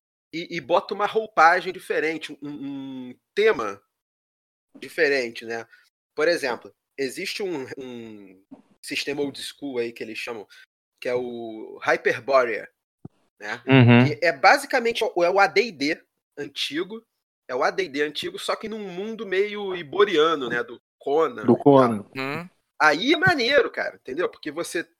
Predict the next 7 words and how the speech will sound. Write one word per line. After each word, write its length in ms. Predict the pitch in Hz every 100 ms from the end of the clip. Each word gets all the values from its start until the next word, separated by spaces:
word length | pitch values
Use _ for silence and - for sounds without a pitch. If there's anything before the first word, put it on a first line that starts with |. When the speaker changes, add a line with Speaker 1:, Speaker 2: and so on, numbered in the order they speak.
| _ - _ _ -
Speaker 1:
sabe, 460 | - 190 117 104 -
tem 180 | 123 156
um, 260 | 165 123
um 180 | 104 143
lance 280 | 139 156 -
ali 120 | 165
agora. 380 | 151 160 131 107